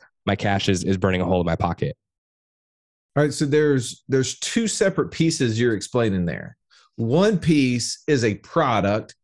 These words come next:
Speaker 2: One piece is a process of how we're doing something, right?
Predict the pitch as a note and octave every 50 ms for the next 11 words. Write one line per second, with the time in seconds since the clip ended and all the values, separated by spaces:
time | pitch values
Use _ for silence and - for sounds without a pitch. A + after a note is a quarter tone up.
0 | _ _ _ _ _ A#2 B2+ D#3+ F3+ E3+ E3 - D3+ E3 D#3+ D3 C#3+ C3 A#2+ -
1 | - - D3 C#3+ C3 B2 A2+ A2 - - - - D3 D3 C#3+ C#3 - D#3 C3+ B2+
2 | B2 A#2+ - - - - - - A#2+ G#2 - - C3 C3 B2 A#2 A2 G2+ F2+ F2+
3 | A2 G#2 F#2+ E2 - - G2 - - - - - - - - G2+ G2+ A2+ B2 -